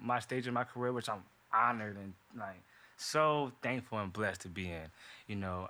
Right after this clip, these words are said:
I'm not really in the forefront. I don't, you don't really see my face too much. I, I do teach when I wanna teach. I'm not a teacher of saying that I just wanna teach because I just wanna get some money, go around the world and teach, see my name.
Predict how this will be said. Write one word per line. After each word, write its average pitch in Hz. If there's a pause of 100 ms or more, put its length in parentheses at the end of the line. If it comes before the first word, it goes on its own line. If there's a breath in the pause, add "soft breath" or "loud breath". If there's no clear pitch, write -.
(100)
I'm 135
not 180
really 151
in 147
the 131
forefront. 98
I 101
don't, 117
you 127
don't 147
really 143
see 131
my 131
face 123
too 120
much. 110
I, 113 (360 loud breath)
I 117
do 131
teach 127
when 120
I 107
wanna 110
teach. 98 (360)
I'm 113
not 120
a 107
teacher 120
of 104
saying 104
that 101
I 107
just 107
wanna 104
teach -
because 95
I 98
just 92
wanna 95
get 95
some -
money, 98
go 95
around 98
the 92
world 95
and 90
teach, 117
see -
my 98
name. 95